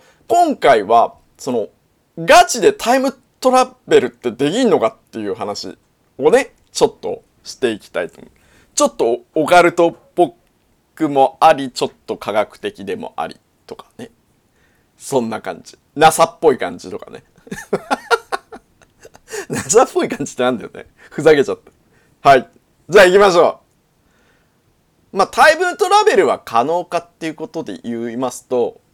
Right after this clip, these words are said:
あの、想像の域で言えば可能ですね。あの、ほら、な-、なんつうの？理論上可能っていうやつあるじゃないですか。理論上はね。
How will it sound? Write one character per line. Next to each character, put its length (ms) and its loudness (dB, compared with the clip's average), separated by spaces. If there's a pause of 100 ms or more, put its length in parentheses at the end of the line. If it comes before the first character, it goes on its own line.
(340)
あ 80 -8
の、 340 -8
想 340 -2
像 180 2
の 160 2
域 240 -4
で 100 -2
言 180 2
え 40 2
ば 240 -4
可 140 0
能 200 -4
で 120 -8
す 160 -16
ね。 180 -20 (240)
あ 140 2
の、 80 2
ほ 100 4
ら、 200 0 (1160)
な-、 160 2
な 140 2
ん 40 -4
つ 100 -10
う 20 -10
の？ 160 -14 (720)
理 160 0
論 320 0
上 240 2
可 160 4
能 120 2
っ 80 -4
て 160 -6
い 80 -2
う 60 0
や 100 4
つ 140 -2
あ 60 0
る 80 -12
じ 80 -16
ゃ 20 -20
な 60 -20
い 20 -20
で 60 -20
す 80 -20
か。 80 -20 (760)
理 160 -6
論 240 -4
上 160 0
は 100 0
ね。 120 -12